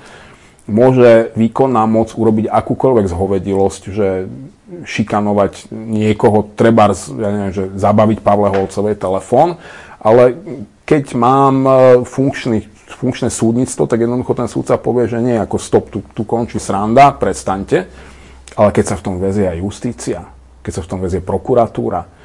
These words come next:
ktorá nestíha grázlov, ale šik-, šikanuje práve tých, ktorí proti grázlom bojujú, tak potom máme naozaj mafiánsky štát doslova. A to je možno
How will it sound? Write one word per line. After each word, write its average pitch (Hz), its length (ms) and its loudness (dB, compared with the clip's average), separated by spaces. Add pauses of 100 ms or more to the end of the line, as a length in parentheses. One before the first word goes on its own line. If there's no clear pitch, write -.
(200)
ktorá 101 480 2
nestíha 107 540 0
grázlov, 104 580 4
ale 95 220 -2
šik-, - 260 -6
šikanuje 117 540 0
práve 110 260 4
tých, 104 220 -4
ktorí 107 180 0
proti 104 240 -6
grázlom 101 460 0
bojujú, 104 480 0 (340)
tak - 300 -6
potom 120 260 2
máme 113 300 2
naozaj 107 320 0
mafiánsky 98 640 -4
štát 82 420 -10
doslova. 85 560 -10 (580)
A 98 220 -2
to - 160 2
je 139 80 6
možno 117 640 -2